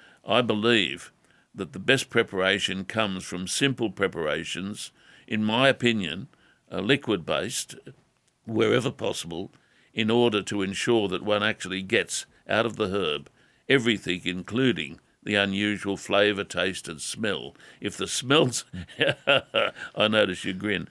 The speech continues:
if the smell's not in the preparation, um, I would then, uh,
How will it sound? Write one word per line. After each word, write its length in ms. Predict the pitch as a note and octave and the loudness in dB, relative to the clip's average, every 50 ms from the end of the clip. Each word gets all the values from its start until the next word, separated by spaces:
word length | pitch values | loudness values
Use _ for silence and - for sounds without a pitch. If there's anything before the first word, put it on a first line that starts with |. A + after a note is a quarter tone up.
| - A2+ - | -8 -6 -2
if 180 | - A#2+ - | -2 -2 0
the 120 | - A2+ A2 | 0 -2 -2
smell's 580 | - - - A#2+ B2+ C#3+ D3 D3+ D3+ A#2 - | -2 -2 0 2 4 6 6 6 4 2 2
not 140 | - A2+ G#2+ | 2 2 2
in 160 | G#2+ G#2+ G2+ | 2 0 -2
the 80 | G2 F#2+ | -2 -4
preparation, 880 | - - G#2 F#2+ - - F2 E2 D#2+ E2+ F2 - - G2+ A#2+ D3+ E3+ - _ _ - - - - - | 0 2 2 2 2 0 0 0 0 0 -2 -4 -4 -4 -4 -6 -8 -12 _ _ -20 -20 -20 -16 -4
um, 380 | - G2+ G2 G2 F#2+ F#2+ F2+ - - - - - - _ - | 0 2 4 4 4 2 -2 -6 -10 -18 -20 -20 -20 _ -4
I 220 | - G2 A2 A2 A2 | 0 2 4 4 4
would 260 | G#2+ G#2 G#2 G2+ F#2 | 4 2 0 -2 0
then, 280 | G#2+ A2 G#2+ G#2 G#2 G2+ | 2 2 4 4 2 2
uh, 180 | G2 F#2+ F2+ | 0 0 0